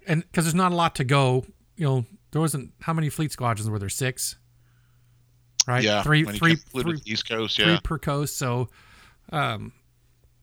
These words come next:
Speaker 1: so, you know, it's, it, the, the community was small. These dudes knew each other, right?
Speaker 2: Yeah.
Speaker 1: They, they
Speaker 2: Yeah.
Speaker 1: just like, just like the,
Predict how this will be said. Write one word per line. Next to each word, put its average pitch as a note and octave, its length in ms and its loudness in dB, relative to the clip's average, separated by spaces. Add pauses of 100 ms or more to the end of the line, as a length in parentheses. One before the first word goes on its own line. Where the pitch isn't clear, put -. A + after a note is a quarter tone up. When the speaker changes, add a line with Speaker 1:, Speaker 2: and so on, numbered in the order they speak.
(340)
Speaker 1:
so, G#2 180 -6
you A2 160 -8
know, A#2 120 -4 (140)
it's, - 220 -8 (380)
it, - 200 -20
the, D3 140 0 (200)
the D3 100 4
community G3 360 4
was B2+ 140 4
small. A2 300 2
These C#3+ 180 0
dudes A#2 240 0
knew B2 140 6
each A2+ 160 2
other, F#2 300 -6 (920)
right? G#2 200 -4
Speaker 2:
Yeah. G#2 220 4
Speaker 1:
They, D3 140 2 (120)
they D3+ 280 0
Speaker 2:
Yeah. G2+ 160 -4 (240)
Speaker 1:
just G3+ 160 0
like, F#3+ 260 2
just E3+ 160 0
like F3 140 2
the, - 280 -4